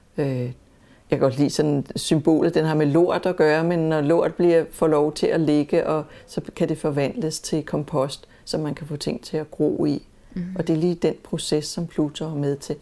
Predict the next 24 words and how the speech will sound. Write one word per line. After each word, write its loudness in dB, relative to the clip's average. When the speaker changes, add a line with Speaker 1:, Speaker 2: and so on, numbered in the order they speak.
Speaker 1:
ikke? -8
Den -2
får -2
os -4
til -6
at -2
se -2
i -4
øjnene, 0
at -8
det -2
her -8
er -8
sgu -10
ikke -6
godt, -6
og -6
så -8
forvandler -6
den -6
det -8
til -8
noget -8
brugbart. -10